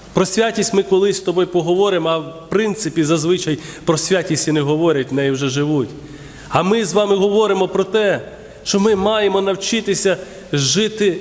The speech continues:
і бути людьми. От що важливо. Не праведниками ще, а людьми. Бо ми інколи в своїх буднях навіть про людськість свою забуваємо. Ми, християни, багато говоримо, багато цитуємо,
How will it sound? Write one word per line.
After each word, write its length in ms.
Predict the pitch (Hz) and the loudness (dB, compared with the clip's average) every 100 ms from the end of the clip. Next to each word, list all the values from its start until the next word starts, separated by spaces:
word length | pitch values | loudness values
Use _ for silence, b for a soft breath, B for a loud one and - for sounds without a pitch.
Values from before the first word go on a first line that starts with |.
| - - - | -8 -14 -4
і 80 | 185 | -4
бути 440 | 143 190 208 208 | 0 0 2 0
людьми. 680 | 170 175 156 143 185 190 120 92 - - - - - | 0 0 0 2 2 2 0 -4 -12 -16 -18 -4 0
От 200 | 180 - | 0 0
що 240 | - 160 | 0 2
важливо. 560 | 147 139 156 151 107 101 - - - - - - - - | 2 2 2 2 -2 -6 -14 -18 -18 -18 -18 -18 -18 -4
Не 220 | 143 196 | 2 2
праведниками 800 | 208 220 240 220 190 180 180 175 151 | 2 2 2 2 2 2 2 0 0
ще, 240 | - 143 139 | 0 -2 0
а 120 | 151 | 0
людьми. 640 | 160 160 156 190 196 120 - - B B B - | 2 0 2 4 4 0 -6 -14 B B B 2
Бо 100 | 165 | 2
ми 120 | 202 | 2
інколи 480 | 196 220 208 226 208 | 2 0 2 2 2
в 60 | |
своїх 320 | - 202 202 175 | 2 0 0 0
буднях 400 | 220 208 202 214 | 0 0 0 2
навіть 300 | 208 202 - | 0 0 0
про 160 | 190 | 0
людськість 500 | 190 247 - 226 185 | 2 0 0 -2 -2
свою 260 | - 202 185 | 0 0 2
забуваємо. 600 | 170 160 156 156 135 110 98 - - | 0 0 0 0 0 -4 -8 -10 0
Ми, 240 | 160 233 | 2 2
християни, 800 | - 170 156 - 175 202 196 139 98 - - B B B B | 0 0 0 0 2 2 0 -2 -6 -14 -20 B B B B
багато 360 | 160 180 208 196 | 0 2 2 2
говоримо, 520 | 202 185 226 190 160 | 2 2 2 2 0
багато 360 | 165 170 196 185 | 0 -2 -2 -2
цитуємо, 800 | - 180 214 220 202 185 170 | -4 -2 0 2 2 2 2